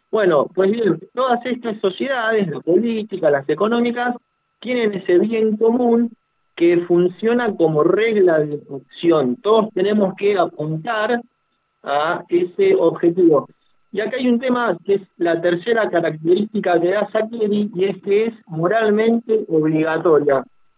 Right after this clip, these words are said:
Simplemente lo voy a enunciar, daría obviamente para mucho más. Eh, acá es importante hacer una distinción dentro de lo que es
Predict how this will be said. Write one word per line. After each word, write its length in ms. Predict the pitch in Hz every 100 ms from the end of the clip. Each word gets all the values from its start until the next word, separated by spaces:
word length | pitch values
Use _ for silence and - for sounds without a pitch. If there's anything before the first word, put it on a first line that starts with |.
| _ _
Simplemente 520 | 254 254 240 269 247
lo 180 | 190 185
voy 180 | 202 208
a 280 | 185 165 156 -
enunciar, 840 | 160 147 151 156 247 240 214 165 147
daría 400 | 143 165 190 165
obviamente 500 | 165 156 185 175 156
para 200 | 143 143
mucho 320 | 180 175 190
más. 280 | 202 196 202 _ _ _ _ _ _
Eh, 380 | 349 165 160 170 - -
acá 240 | 185 185
es 120 | 285 247
importante 540 | 220 202 202 262 247
hacer 220 | 214 240
una 200 | 240 214
distinción 920 | 170 170 - 160 165 165 277 254 165
dentro 320 | 165 175 175 165
de 80 |
lo 160 | 160 156
que 220 | 175
es 60 | 190